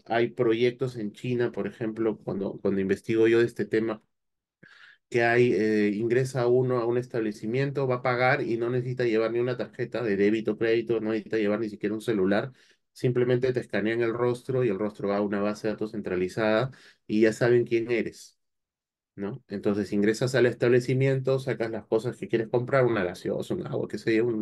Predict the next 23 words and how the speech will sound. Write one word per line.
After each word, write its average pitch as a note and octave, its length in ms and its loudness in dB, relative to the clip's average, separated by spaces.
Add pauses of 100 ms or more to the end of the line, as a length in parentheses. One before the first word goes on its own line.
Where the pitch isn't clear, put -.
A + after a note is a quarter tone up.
(160)
un G#2 80 -8
sándwich, A#2+ 560 2 (500)
y B2 100 4
al D3+ 120 8
momento D#3 440 4
de D3+ 120 6
salir, C#3 540 0 (320)
como G#2+ 200 -2
ya A#2 80 0
está C3 200 -6
tu B2+ 160 -4
cara B2+ 220 4
registrada, C3+ 600 0
se C3 120 -4
hace A2 140 -6
un A#2 80 -4
escaneo A#2 600 0 (800)
y G#2 120 -2
listo, C3+ 360 2
y F#2+ 80 -2
se G#2+ 140 -4
paga A2 320 0
automáticamente. G#2 1000 -2